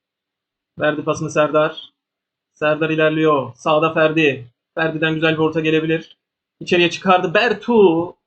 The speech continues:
Topu ağlara gönderiyor. Bir offside şüphesi var. Bertu güzel bir dokunuş yaptı. Bakalım offside mı değil mi?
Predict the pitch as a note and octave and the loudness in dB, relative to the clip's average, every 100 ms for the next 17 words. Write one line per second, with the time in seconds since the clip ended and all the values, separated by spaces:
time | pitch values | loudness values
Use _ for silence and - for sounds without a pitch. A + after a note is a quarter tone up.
0 | _ - F#3+ F#3+ F3+ F3 F3 E3+ E3+ E3 | _ -10 -2 0 2 2 0 0 0 2
1 | E3 E3+ E3+ G3 G3 F3 - - E3 D#3 | 2 -2 -2 -2 0 -4 -6 -14 -10 -2
2 | D#3 - - _ _ _ _ _ _ _ | -2 -4 -14 _ _ _ _ _ _ _
3 | _ C#3 D3 F3 F3 D3 F#3 E3 D#3 D#3 | _ -6 -4 -4 -4 0 0 0 -4 -6
4 | C3+ D3 C3+ - D#3+ F3+ - D3 D#3 D#3+ | -6 -6 -6 -6 -4 -4 -6 -6 -4 -4
5 | E3+ D#3+ D#3 D#3 D3 E3 D#3+ D#3 D3+ C#3 | -4 -8 -10 -8 -10 -8 -4 -4 -4 -6
6 | D#3 | -10